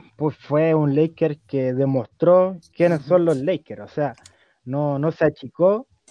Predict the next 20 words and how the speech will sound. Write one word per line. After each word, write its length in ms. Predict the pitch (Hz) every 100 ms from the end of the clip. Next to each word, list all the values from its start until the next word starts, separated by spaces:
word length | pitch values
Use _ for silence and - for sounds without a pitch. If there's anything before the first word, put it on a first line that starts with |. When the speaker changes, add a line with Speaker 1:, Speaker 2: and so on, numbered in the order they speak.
| - -
Speaker 1:
ni 100 | 143
nada, 280 | 170 180 120
fue, 480 | - 151 151 143 127
dijo, 380 | 143 151 156 135
"Aquí 400 | 131 170 208 208 202 - _ _ -
nosotros 580 | - 160 151 147 139 135 _ _ _ _ _ -
perdimos 300 | 131 165 160
el 40 |
primer 220 | 156 165
equipo, 580 | 156 147 208 226 226 262 _ _ _ _ _ _
cabro, 420 | - 175 151 113 113 -
hay 140 | 147
que 600 | - - 151 147 139 135 - _ _ _
ponerle 340 | 135 151 151
bueno 260 | 143 165 139
porque 280 | 147 131 131
somos 320 | - 160 147
Lakers", 460 | 131 170 165 185 147
y 220 | 131 117 - _
arrasaron, 680 | 131 131 117 - 175 123 104